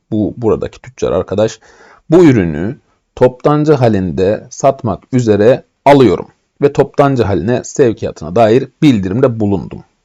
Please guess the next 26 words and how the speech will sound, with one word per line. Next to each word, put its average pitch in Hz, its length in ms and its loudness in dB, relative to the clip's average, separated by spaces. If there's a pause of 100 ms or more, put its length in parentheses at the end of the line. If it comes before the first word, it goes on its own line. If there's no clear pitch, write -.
(500)
Fakat 233 400 2
gerçek 127 400 2
satış - 560 -4 (760)
toptancı 202 520 0
hali 160 200 4
içinde 110 460 -2
değil 170 280 2
de - 160 -8 (640)
doğrudan 190 520 6
bu 214 60 4
şekilde 127 560 0
dışarıdan 98 400 -2
haricen 160 480 4
bir 139 60 2
satış 117 400 -8
olmuş. - 540 -12 (1600)
Ürün 139 400 0 (160)
toptancı 113 440 -2
halinde 160 480 2
bir, 156 240 -2
e, 151 240 0
satılmak 165 460 -2
üzere 160 240 0
bildirilmiş. 165 640 0 (240)
Fakat - 520 -2 (280)
haricen 190 640 2